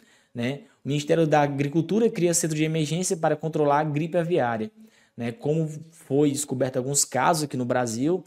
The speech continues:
aproximadamente oito casos aí de animais contaminados. Então é muito importante, é, criar esse, esse centro de emergência, esse estado de alerta, porque nós podemos aí agir de forma mais incisiva em cima da doença. Gripe aviária,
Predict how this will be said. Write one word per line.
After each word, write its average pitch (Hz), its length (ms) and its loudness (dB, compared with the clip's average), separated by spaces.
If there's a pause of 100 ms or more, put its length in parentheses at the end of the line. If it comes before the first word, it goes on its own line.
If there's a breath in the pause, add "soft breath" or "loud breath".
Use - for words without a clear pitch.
(120)
aproximadamente 127 580 -6
oito 139 180 -2
casos 127 420 -2
aí 120 220 -2
de 120 160 -8
animais 117 320 -2
contaminados. 120 720 -6 (320 soft breath)
Então 139 600 0
é 131 60 0
muito 135 220 -4
importante, 143 960 -2 (200 soft breath)
é, 117 220 -4
criar 135 540 0
esse, 135 300 -2
esse 123 220 -2
centro 143 380 0
de 135 80 -2
emergência, 127 720 -2
esse 117 160 -2
estado 127 320 -2
de 123 100 -2
alerta, 127 480 -2 (300 soft breath)
porque 214 220 -4
nós 196 100 0
podemos 156 400 -4
aí 143 180 2
agir 135 400 0
de 135 100 -8
forma 139 240 -8
mais 135 100 -4
incisiva 131 640 -2 (240 loud breath)
em 208 100 -6
cima 170 280 -4
da 160 100 0
doença. 170 500 -4 (1120)
Gripe 143 220 0
aviária, 180 560 4